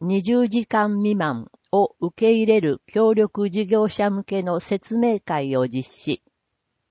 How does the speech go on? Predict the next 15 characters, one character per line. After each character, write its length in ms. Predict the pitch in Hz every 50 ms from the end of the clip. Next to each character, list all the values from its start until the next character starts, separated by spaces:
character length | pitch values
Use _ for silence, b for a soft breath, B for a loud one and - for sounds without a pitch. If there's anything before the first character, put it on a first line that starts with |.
| _ _ _ _ _ _ _ _ _ _ _ _ _ _ _
業 300 | - 165 196 214 226 233
務 180 | 233 233 233 226
内 300 | 220 208 208 202 196 175
容 260 | 170 156 147 139 131
は 180 | 127 127 123 - -
シ 300 | - - - - 220 233
ー 60 | 226 -
ツ 180 | - - 214 -
交 280 | - 233 220 208 185 -
換 300 | - 151 139 135 131 131
や 180 | 127 131 139
調 380 | - - - 214 214 214 220 208
理 120 | - 208
補 180 | 190 - - 196
助、 180 | 185 151 127